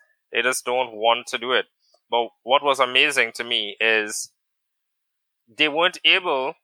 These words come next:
and this is always the case, to deal with what happens when you have cancer. So they just assume that, "Okay, my dog has cancer and he's doing well." And then you're trying to explain to them, "No, but, you know, treatment will work.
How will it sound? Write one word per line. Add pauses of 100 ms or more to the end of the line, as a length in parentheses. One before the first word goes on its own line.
(320)
and
this
is
always
the
case, (340)
to
deal
with (760)
what
happens (140)
when
you
have
cancer. (420)
So
they
just
assume
that,
"Okay,
my
dog
has
cancer
and
he's
doing
well."
And
then
you're
trying
to
explain
to
them, (440)
"No,
but, (120)
you
know,
treatment
will
work.